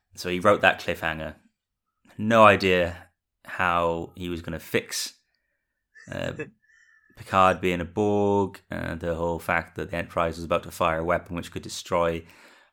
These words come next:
Speaker 1: the Borg cube, and he didn't have to worry about it. He said he wrote it that way because he knew he could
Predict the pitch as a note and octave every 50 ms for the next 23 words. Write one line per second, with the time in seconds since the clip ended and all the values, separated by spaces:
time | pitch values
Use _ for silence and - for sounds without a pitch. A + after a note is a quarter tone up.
0 | _ - - E2+ - F#2 E2+ E2+ E2+ - - A#2+ A#2+ A#2 A2+ A2 A2 G#2+ - _
1 | _ _ _ _ _ - G2 G#2 G#2+ G#2+ B2+ A#2+ B2 A2+ - G#2+ A2+ B2 A#2+ G2
2 | F2 D#2+ D#2 D2+ - - F#2+ F#2 - - A2+ A2 G2 F#2 F#2 F2+ F#2 G#2 A2 A#2+
3 | - - F2 D#2 - G2 G2 F2 - - F#2 G#2 G#2 G2 F2 E2+ E2+ F2 - F#2+
4 | F2+ D#2+ - G2+ A2+ A2 G2+ G#2 F#2+ F2 E2 E2 E2+ F2 -